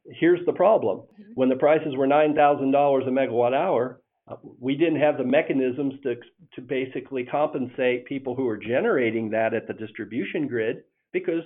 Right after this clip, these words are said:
Speaker 1: we don't have rates that would allow us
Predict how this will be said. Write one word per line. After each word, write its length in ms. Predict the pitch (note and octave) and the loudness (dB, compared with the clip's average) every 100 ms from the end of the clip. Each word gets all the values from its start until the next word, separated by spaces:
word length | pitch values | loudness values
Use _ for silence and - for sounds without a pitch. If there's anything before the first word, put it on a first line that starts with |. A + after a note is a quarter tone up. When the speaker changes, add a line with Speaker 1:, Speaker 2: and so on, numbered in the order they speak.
| - _ _ _ _ - | -12 _ _ _ _ -10
Speaker 1:
we 120 | C3 | -4
don't 220 | D3+ C3+ | 0 0
have 200 | C3+ D#3+ E3 | -2 -6 0
rates 440 | G3 G#3 C#3 - - _ _ - | 2 2 0 -6 -14 _ _ -6
that 180 | B2 D#3 | -6 -4
would 160 | D#3 | -4
allow 400 | D3+ C#3 A2 A2 | -4 -2 -2 -4
us 140 | A#2+ | -4